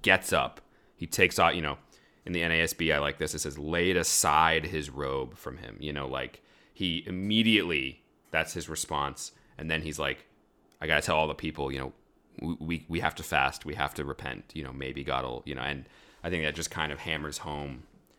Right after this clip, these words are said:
subtly in the details just how, how, how, like, bottom up, top down, complete, and immediate this response to Jonah's message is, even though we've spent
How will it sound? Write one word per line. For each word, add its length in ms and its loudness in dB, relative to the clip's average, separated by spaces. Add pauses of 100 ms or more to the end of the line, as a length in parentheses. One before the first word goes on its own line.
(800)
subtly 720 6
in 160 -2
the 80 0
details 520 -4
just 240 -6
how, 340 0
how, 380 0 (120)
how, 180 0
like, 240 0 (260)
bottom 360 4
up, 300 2
top 400 0
down, 480 2
complete, 880 -6
and 100 -4
immediate 640 -4
this 280 -2
response 580 -4
to 120 -8
Jonah's 340 -8
message 520 -10
is, 540 0 (1500)
even 320 -4
though 500 0 (1000)
we've 220 -6
spent 640 0